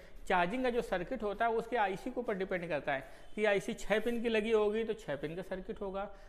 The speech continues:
अगर आईसी आठ पिन की लगी होगी तो उसमें आठ पिन का सर्किट होगा। तो जिस तरीके से मोबाइल फ़ोन होगा उसी तरीके से मोबाइल फ़ोन के अंदर सर्किट होगा, उसी तरीके से मोबाइल फ़ोन का सप्लाई का ट्रैक होगा।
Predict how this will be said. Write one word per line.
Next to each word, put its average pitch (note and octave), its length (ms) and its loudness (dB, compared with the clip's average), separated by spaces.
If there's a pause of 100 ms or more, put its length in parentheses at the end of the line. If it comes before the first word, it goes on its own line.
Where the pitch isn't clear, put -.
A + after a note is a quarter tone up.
(120)
अगर G#3 220 6
आईसी G#3 340 4
आठ F#3+ 220 6
पिन A#3 180 -2
की A#3+ 60 -2
लगी A3+ 240 0
होगी G#3+ 260 4
तो G#3 120 -2
उसमें F3+ 220 -4
आठ G#3 240 2
पिन G3+ 140 -4
का F#3 80 -2
सर्किट D3+ 360 -4
होगा। C#3 220 -6 (340)
तो G3+ 80 4
जिस G3 300 0
तरीके G#3 300 0
से G3+ 140 -4
मोबाइल F3 380 4
फ़ोन A3+ 220 -4
होगा A#3 260 2 (160)
उसी G#3 200 -2
तरीके A3 340 0
से G#3+ 120 -4
मोबाइल E3+ 380 2
फ़ोन D3+ 240 -6
के D3+ 60 -2
अंदर F#3 240 0 (280)
सर्किट G3+ 380 2
होगा, A3+ 300 6
उसी B3 280 0
तरीके F#3+ 300 0
से F#3+ 120 -4
मोबाइल F3 360 0
फ़ोन E3 200 -6
का F3 80 -4
सप्लाई D3 360 -4
का G3 100 -2
ट्रैक E3 260 -2
होगा। B2+ 260 -6